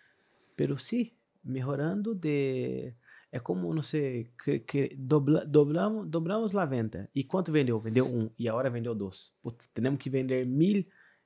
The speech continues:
Então, não serve de nada dobrar a venda.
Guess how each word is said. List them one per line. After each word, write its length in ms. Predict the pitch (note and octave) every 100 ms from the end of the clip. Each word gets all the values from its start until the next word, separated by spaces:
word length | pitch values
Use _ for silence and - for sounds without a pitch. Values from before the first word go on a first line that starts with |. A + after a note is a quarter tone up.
| -
Então, 280 | D3+ - F#3+ G#3 C4
não 220 | C#4 A3
serve 320 | - A3+ A3+
de 100 | F#3
nada 240 | E3 E3
dobrar 340 | C#3 B2+ B2 B2+
a 60 | A2
venda. 460 | A2 A2 G2+ F2+